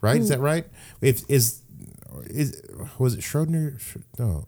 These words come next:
Speaker 1: uh, no, it was
Speaker 2: Are you talking about Pavlov's
Speaker 1: Pa-,
Speaker 2: dog?
Speaker 1: no, no, Pavlov's dog is, is the, the salivating. But I'm talking
Speaker 2: Okay.
Speaker 1: about the one, is the cat in there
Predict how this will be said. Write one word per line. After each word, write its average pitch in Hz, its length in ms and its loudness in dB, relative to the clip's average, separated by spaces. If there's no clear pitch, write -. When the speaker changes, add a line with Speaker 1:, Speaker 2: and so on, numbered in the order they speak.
Speaker 1:
uh, 95 320 2
no, 123 240 2
it 117 100 2
was 107 160 4
Speaker 2:
Are 156 80 4
you 147 60 4
talking 147 220 2
about 147 180 4
Pavlov's 135 480 4
Speaker 1:
Pa-, 127 300 4
Speaker 2:
dog? 120 180 -4
Speaker 1:
no, 156 240 4
no, 151 140 6
Pavlov's 143 420 4
dog 110 240 4
is, 85 140 -2
is 82 160 -6
the, 82 280 0
the 85 100 -4
salivating. 80 680 -2
But 98 80 2
I'm 139 80 2
talking 202 160 4
Speaker 2:
Okay. 196 80 4
Speaker 1:
about - 80 2
the 143 60 -2
one, 143 240 2
is 147 140 4
the 147 80 6
cat 147 260 2
in 175 240 4
there 90 380 2